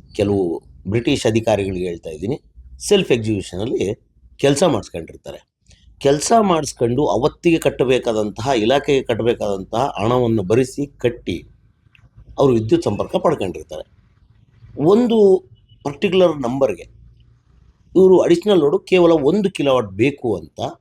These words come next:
ಮತ್ತೆ ರೀಸೆಂಟಾಗಿ ಒಂದು ಅರ್ಜಿಯನ್ನು ಹಾಕ್ತಾರೆ, ನಾ-, ಹನ್ನೊಂದು, ಹನ್ನೆರಡನೇ ತಿಂಗಳಲ್ಲಿ.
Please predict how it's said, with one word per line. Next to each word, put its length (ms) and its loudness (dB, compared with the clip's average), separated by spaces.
ಮತ್ತೆ 480 -4
ರೀಸೆಂಟಾಗಿ 520 2
ಒಂದು 220 0
ಅರ್ಜಿಯನ್ನು 460 0
ಹಾಕ್ತಾರೆ, 420 0
ನಾ-, 460 -2
ಹನ್ನೊಂದು, 380 4
ಹನ್ನೆರಡನೇ 380 2
ತಿಂಗಳಲ್ಲಿ. 420 -14